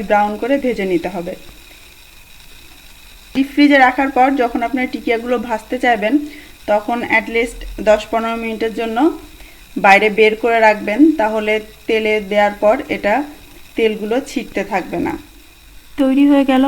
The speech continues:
আমার মাছের তৈরি শামি কাবাব বা টিকিয়া কাবাব।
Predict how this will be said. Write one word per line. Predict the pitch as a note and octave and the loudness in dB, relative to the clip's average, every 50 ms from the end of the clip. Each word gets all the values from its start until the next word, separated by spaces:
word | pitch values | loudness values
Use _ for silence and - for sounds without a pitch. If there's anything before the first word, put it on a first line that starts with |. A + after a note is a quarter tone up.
| C#4 B3+ A#3 | 4 4 4
আমার | A3+ A#3 A#3+ D4 - - - - - - - - - - - | 4 2 2 0 -2 -4 -16 -20 -20 -20 -20 -20 -14 -4 -2
মাছের | A3 A3 A3 A3 A3 - C4+ C4 C4+ B3+ | 0 2 2 0 0 0 -2 0 2 4
তৈরি | B3 A#3 A3 A#3 B3+ D4+ D4 - - | 4 4 4 4 2 2 0 0 -2
শামি | B3 G#3 G3+ G#3 A3+ B3 A#3+ A#3+ | 0 2 4 4 4 2 2 0
কাবাব | G#3+ G#3 G3+ A3 B3 D4 - - - - | 0 0 0 0 0 -2 -4 -8 -12 -6
বা | D4+ D4 A3+ D4 E4+ - - - | -4 -4 -4 -4 -6 -8 -6 -4
টিকিয়া | A#3+ A3 A3 - A#3 G3+ E3 - - | -4 -2 -2 0 0 0 0 -2 -4
কাবাব। | D#3 D#3 F3 - - | -6 -6 -6 -8 -10